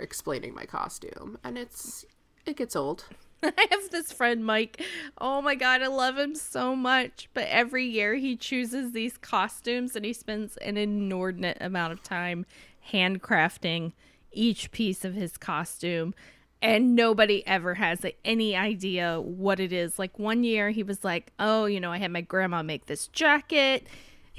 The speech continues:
Speaker 2: and I had all these other pieces for the costume that I put together." And then it,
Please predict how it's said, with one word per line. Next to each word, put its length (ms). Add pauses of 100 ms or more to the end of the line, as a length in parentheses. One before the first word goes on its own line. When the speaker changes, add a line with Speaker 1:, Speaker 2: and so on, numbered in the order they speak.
(440)
Speaker 2:
and 140
I 240 (120)
had 240
all 140
these 220
other 240
pieces 440
for 100
the 80
costume 520
that 100
I 220
put 220
together." 500
And 240
then 120
it, 100